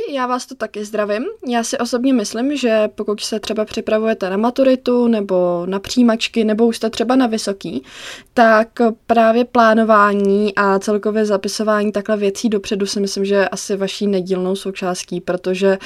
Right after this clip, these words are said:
jestli to udržíte v hlavě, tak jste fakt dobrý. Bohužel já bych jinak nevěděla ani, kde mi hlava stojí, kdybych neměla svoje diáře a všechno neměla napsaný na xkrát na x různých místech.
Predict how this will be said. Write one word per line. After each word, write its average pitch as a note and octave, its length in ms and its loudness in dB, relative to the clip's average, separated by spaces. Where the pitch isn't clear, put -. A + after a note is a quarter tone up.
jestli A3+ 260 0
to C4+ 100 4
udržíte B3 400 2
v - 20 2
hlavě, A3+ 240 2
tak A3+ 160 -6
jste - 140 -6
fakt A3+ 200 -2
dobrý. G3+ 320 2
Bohužel G#3+ 800 2
já G#3 140 2
bych G3+ 180 -4
jinak G#3+ 220 -2
nevěděla G3 360 4
ani, G3+ 200 2
kde G3 120 2
mi G3+ 120 2
hlava G3+ 280 2
stojí, F#3 300 0
kdybych F3+ 360 -2
neměla F3+ 300 -2
svoje F#3 280 0
diáře F3+ 480 0
a E3+ 120 0
všechno F#3+ 300 -6
neměla F#3 420 0
napsaný F#3 520 -2
na E3+ 320 -2
xkrát F#3+ 460 0
na F3 80 -4
x - 240 -10
různých F3+ 440 -4
místech. - 380 -10